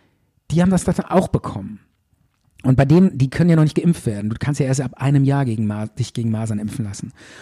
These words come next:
Und die haben das auch bekommen. Allerdings, die krie-, haben dann erstmal nur eine Erkältung oder irgendwas bekommen. Die wurde dann aber auch, ähm, wieder, äh, auskuriert. Und dann haben die aber vier Jahre später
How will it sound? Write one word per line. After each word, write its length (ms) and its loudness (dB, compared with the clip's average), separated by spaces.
Und 260 2
die 220 4
haben 120 2
das 160 0
auch 200 -6
bekommen. 480 -4
Allerdings, 720 0
die 60 -4
krie-, 200 -2
haben 140 -4
dann 100 0
erstmal 260 0
nur 80 6
eine 100 2
Erkältung 460 -4
oder 140 0
irgendwas 280 -2
bekommen. 380 -2
Die 120 -2
wurde 220 4
dann 180 2
aber 260 -2
auch, 260 -10
ähm, 580 -2
wieder, 800 -4
äh, 20 -8
auskuriert. 640 -2
Und 200 2
dann 160 2
haben 120 6
die 100 4
aber 140 4
vier 420 0
Jahre 260 2
später 640 0